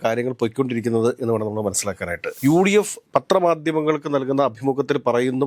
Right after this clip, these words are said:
പോലെയുള്ളൊരു മുന്നേറ്റമൊന്നും ഉണ്ടാക്കിയിട്ടില്ല എന്നുള്ളൊരു യാഥാർത്ഥ്യം അവർക്ക് കൃത്യമായ ധാരണയുണ്ട്. ഈ ഒരു ധാരണയുടെ അടിസ്ഥാനത്തിലാണ് യു ഡി എഫിനെ സംബന്ധിച്ചിട്ട് സുനിൽ കനകലുവിൻ്റെ ഒരു സ്ട്രാറ്റജി, ആ സ്ട്രാറ്റജിയുടെ ഭാഗമായിട്ടാണ് മാധ്യമങ്ങളിൽ കേരള കോൺഗ്രസ് എം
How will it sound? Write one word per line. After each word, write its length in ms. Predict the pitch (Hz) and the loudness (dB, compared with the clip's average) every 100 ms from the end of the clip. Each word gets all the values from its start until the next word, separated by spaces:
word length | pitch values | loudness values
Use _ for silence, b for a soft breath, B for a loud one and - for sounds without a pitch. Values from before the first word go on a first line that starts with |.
| 135 | -2
പോലെയുള്ളൊരു 400 | 135 127 123 123 | -2 0 -2 0
മുന്നേറ്റമൊന്നും 600 | 117 113 123 135 131 131 123 | 0 2 0 0 0 2 0
ഉണ്ടാക്കിയിട്ടില്ല 600 | 113 117 135 123 117 113 135 - B B B | 0 -2 -2 -6 -4 0 0 -2 B B B
എന്നുള്ളൊരു 280 | 160 165 165 160 | 2 4 4 4
യാഥാർത്ഥ്യം 400 | 151 151 165 165 | 4 4 2 0
അവർക്ക് 180 | 156 170 | 0 -6
കൃത്യമായ 320 | 170 190 196 180 | -4 2 4 6
ധാരണയുണ്ട്. 400 | 175 180 131 98 - - 202 | 4 4 0 -4 -14 0 4
ഈ 40 | 285 | 4
ഒരു 100 | 269 262 - 156 | 4 0 0 4
ധാരണയുടെ 500 | 160 170 180 196 185 160 | 4 4 4 4 4 2
അടിസ്ഥാനത്തിലാണ് 920 | 147 - - 147 147 143 131 110 113 - _ 139 | 0 -4 -2 0 0 -2 0 0 0 -4 _ -2
യു 60 | 147 | 2
ഡി 60 | 160 | 2
എഫിനെ 180 | 165 165 151 | 2 0 0
സംബന്ധിച്ചിട്ട് 580 | 139 127 127 123 135 127 - B B B - | -4 -6 -12 -6 0 0 -2 B B B 2
സുനിൽ 200 | 170 185 | 2 4
കനകലുവിൻ്റെ 480 | 185 165 160 151 147 | 2 4 4 4 4
ഒരു 60 | 143 - | 0 0
സ്ട്രാറ്റജി, 760 | 147 139 - _ 156 135 117 - _ 127 | 0 0 -2 _ -4 -4 -6 -8 _ 0
ആ 40 | 170 | 0
സ്ട്രാറ്റജിയുടെ 480 | - 143 131 147 147 127 | 0 0 0 0 2 2
ഭാഗമായിട്ടാണ് 640 | 120 120 113 101 110 151 - - 147 | 2 0 0 -2 -2 -4 -6 -2 2
മാധ്യമങ്ങളിൽ 800 | 170 156 175 180 175 170 165 202 - B B B B B 151 | 2 2 0 2 2 4 2 0 -8 B B B B B 2
കേരള 200 | 156 180 185 | 4 4 2
കോൺഗ്രസ് 340 | 175 175 - 165 139 | 2 0 -2 0 0
എം 100 | 143 | 2